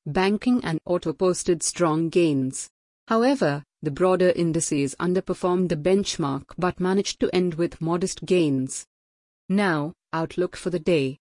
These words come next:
We are eyeing twenty-two thousand eight hundred in Nifty now, thus participants should continue with a buy on dips approach until it breaks twenty-one thousand nine hundred.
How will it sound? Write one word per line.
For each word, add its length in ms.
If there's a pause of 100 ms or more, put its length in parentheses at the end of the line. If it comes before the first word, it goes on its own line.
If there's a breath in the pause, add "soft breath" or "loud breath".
(520)
We 160
are 100
eyeing 220
twenty-two 600
thousand 500
eight 160
hundred 380
in 180
Nifty 300
now, 240
thus 240
participants 760
should 240
continue 540
with 180
a 60
buy 320
on 180
dips 320
approach 500
until 300
it 160
breaks 320
twenty-one 640
thousand 460
nine 240
hundred. 580